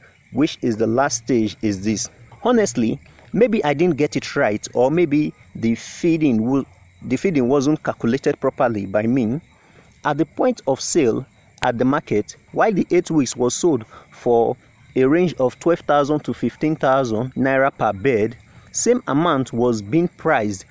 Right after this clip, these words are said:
for the twenty-five weeks old. Only about four were sold for twenty thousand naira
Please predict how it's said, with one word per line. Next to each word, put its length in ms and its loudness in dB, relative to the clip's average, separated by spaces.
for 180 0
the 100 -2
twenty-five 540 0
weeks 320 -2
old. 300 0
Only 360 4
about 360 2
four 420 2
were 200 2
sold 280 0
for 160 -2
twenty 340 -2
thousand 420 0
naira 360 0